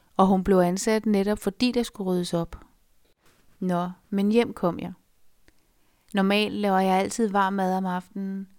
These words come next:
også når jeg er alene. Men i går var jeg for træt.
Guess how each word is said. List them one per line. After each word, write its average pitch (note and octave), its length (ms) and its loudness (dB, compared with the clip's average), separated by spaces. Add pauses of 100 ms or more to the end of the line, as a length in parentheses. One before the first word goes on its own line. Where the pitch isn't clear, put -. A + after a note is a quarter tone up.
(380)
også G#3 300 2
når G#3 120 0
jeg F3+ 260 -2
er E3+ 60 -2
alene. F3 500 -2 (1000)
Men G3+ 160 0
i G3+ 80 0
går G3+ 180 2
var G3 140 0
jeg F#3 100 -4
for - 100 -18
træt. - 420 -8